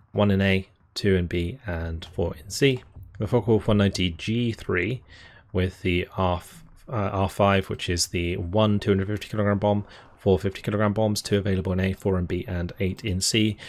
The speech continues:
Both of these, you'll notice, have bad resilience as opposed to the F eight's medium resilience,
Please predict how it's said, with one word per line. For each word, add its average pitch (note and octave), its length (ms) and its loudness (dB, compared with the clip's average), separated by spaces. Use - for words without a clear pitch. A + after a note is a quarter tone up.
Both C#3 240 8
of D3 160 4
these, B2+ 580 2
you'll A2 160 4
notice, G2+ 440 2
have F#2+ 460 0
bad G2 280 4
resilience A#2 720 0
as G2 160 4
opposed F#2+ 500 0
to G2 80 0
the F#2+ 220 -2
F G#2 240 -2
eight's F#2+ 420 0
medium F#2+ 460 0
resilience, B2+ 680 -2